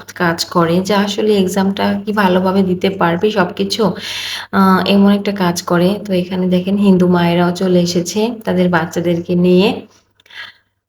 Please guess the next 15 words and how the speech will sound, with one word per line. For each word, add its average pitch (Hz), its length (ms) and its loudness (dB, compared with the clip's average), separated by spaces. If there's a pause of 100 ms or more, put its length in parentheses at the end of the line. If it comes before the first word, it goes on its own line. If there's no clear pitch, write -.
(140)
আর 233 440 4
সবাই 208 720 2
মোটামুটি 196 560 2
ভাবে 190 360 2
আসছে, 175 520 0
আসছে, 185 440 -2
যা-, 165 280 0
যাচ্ছে, 170 500 -2
আসছে, 180 420 -2
যাচ্ছে। 180 540 -2
আর 170 180 2
আমি 170 260 2
এখানে 175 260 -2
দাঁড়িয়ে 165 420 0
আছি 180 500 0